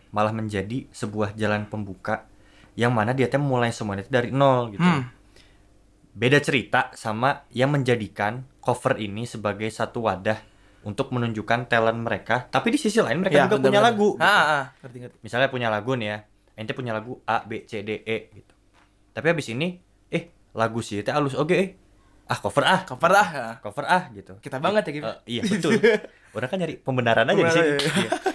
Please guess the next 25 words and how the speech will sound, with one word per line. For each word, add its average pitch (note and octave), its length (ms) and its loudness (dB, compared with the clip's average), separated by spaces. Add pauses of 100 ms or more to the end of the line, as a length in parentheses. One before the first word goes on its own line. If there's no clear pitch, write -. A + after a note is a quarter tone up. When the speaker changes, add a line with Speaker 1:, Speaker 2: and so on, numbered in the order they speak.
(160)
Speaker 1:
Maksudnya, C#3 440 2 (420)
maksudnya D#3 340 0 (300)
cover A2+ 240 -2
ah F#3+ 180 0
gitu. A#2+ 260 -14 (280)
Itu G#2+ 140 -6
jadi E3+ 180 2
media D3+ 320 2
promosi D#3+ 560 -2
gitu. G#2+ 180 -14
Speaker 2:
Iya. B2 120 -12 (300)
Speaker 1:
Ya, G#2 200 -2 (560)
yang A#2+ 100 -10
disayangkan D3+ 460 0
adalah A#2 160 2
sekarang G#2 560 -4
gitu G2+ 220 -8
kan, D#3+ 180 -4 (320)
musisi-musisi A#2 800 -4
ini G2+ 160 -4
teh C#3 100 -4
malah D3+ 220 2
jadi C#3+ 320 -4 (540)
cover A2+ 340 0
dulu, G#2+ 480 0